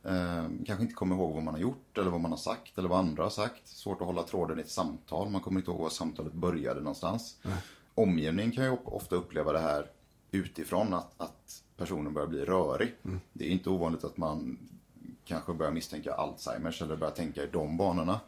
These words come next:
Speaker 2: Intressant, för jag hade en klient som, eh, där de gick det spåret. För hon kunde inte läsa ett recept i en, eh, hon skulle laga mat.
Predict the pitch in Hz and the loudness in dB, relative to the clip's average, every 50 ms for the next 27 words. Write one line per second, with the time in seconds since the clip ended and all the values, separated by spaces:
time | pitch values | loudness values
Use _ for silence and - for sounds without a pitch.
0 | - - - 117 117 113 117 131 123 110 104 - 127 127 123 117 113 110 - 143 | -12 -2 0 0 0 2 4 4 4 4 4 6 6 8 8 8 4 4 6 4
1 | 120 98 95 - - - - - - - - - 151 151 139 - - - - - | 4 4 2 -6 -10 -16 -16 -18 -20 -16 -8 -6 -6 -6 -6 -8 -18 -16 -10 -8
2 | - - 123 113 110 110 107 107 104 104 104 104 104 104 101 104 104 104 101 104 | 4 6 6 8 8 6 6 6 6 6 8 8 8 8 8 8 8 8 8 8
3 | 104 98 87 - - 95 107 107 - - - 113 117 117 120 107 101 98 98 98 | 6 4 2 0 -4 -8 -10 -12 -12 -10 -6 0 6 10 10 10 10 8 4 2
4 | 98 101 101 92 92 104 107 110 110 113 117 113 110 - - 110 104 104 - 117 | -2 -2 -2 -4 -4 2 6 8 10 10 10 8 6 6 4 4 4 6 6 6
5 | 101 92 90 92 - - - - - - - - - - - 117 127 123 120 - | 6 6 4 0 -4 -10 -20 -20 -20 -20 -20 -20 -8 2 6 8 8 8 10 10
6 | 135 135 139 165 156 - 123 127 120 117 117 - 120 117 - - 120 117 - - | 10 10 10 10 8 6 8 10 10 8 8 6 4 4 4 4 0 0 2 2
7 | 160 160 - - - 123 120 120 120 117 - 117 117 123 123 120 127 127 123 - | 0 0 0 2 4 6 8 8 6 4 2 4 6 6 8 6 6 2 6 6
8 | 139 131 131 131 139 180 175 - - - | 6 8 8 8 6 6 4 4 0 -6